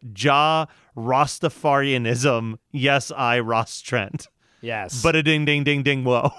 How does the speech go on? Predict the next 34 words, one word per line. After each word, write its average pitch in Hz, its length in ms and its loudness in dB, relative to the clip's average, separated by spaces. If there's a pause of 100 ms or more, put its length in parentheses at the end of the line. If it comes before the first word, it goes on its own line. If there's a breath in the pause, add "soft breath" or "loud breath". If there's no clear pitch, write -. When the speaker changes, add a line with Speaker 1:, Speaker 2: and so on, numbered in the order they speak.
(180)
Speaker 1:
<laughs> 1077 280 -8
Like, 262 160 4
it's 208 680 -2
like, 196 220 2 (400 loud breath)
it 202 200 2
nails 180 600 0 (380 soft breath)
that, 156 320 2
like, 143 320 0 (140)
white 135 500 -2
guy 135 320 2
trying, 127 600 -2
who 131 200 -2
just 113 440 0
discovered 123 520 -2
reggae, 110 640 0
and 123 100 -4
it's 117 120 -4
Speaker 2:
Sure. 107 340 -6 (240 soft breath)
Speaker 1:
I 202 80 4
mean, 196 300 0
an 180 120 0
artist 175 380 0
who 175 100 0
I 151 140 4
think 147 160 -4
is 131 220 -2 (340 soft breath)
exceptionally 147 1120 0
talented, 107 600 -2 (380 loud breath)
but, 139 240 2
like, 139 340 2
I 151 160 0
think 170 260 0
Ross 147 320 0
Trent 135 320 -2